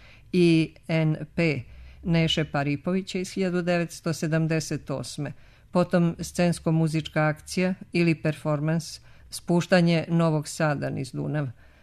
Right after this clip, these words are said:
Katalin Ladik iz hiljadu devetsto sedamdeset druge.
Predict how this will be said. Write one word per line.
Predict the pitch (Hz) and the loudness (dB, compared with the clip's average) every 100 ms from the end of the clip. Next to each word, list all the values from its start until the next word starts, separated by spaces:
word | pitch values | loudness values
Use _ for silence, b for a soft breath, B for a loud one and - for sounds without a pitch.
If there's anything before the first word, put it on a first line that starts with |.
| b b b - | b b b -2
Katalin | 160 151 151 147 147 | -2 2 2 2 2
Ladik | 165 180 170 - | 0 -2 -6 -4
iz | 156 - | -4 -4
hiljadu | 160 156 143 | -4 -2 -2
devetsto | 151 143 143 - 143 | -2 -2 -4 -6 -6
sedamdeset | 156 143 143 143 - 151 | -4 -2 -2 -2 -2 -4
druge. | 151 160 147 | 0 0 0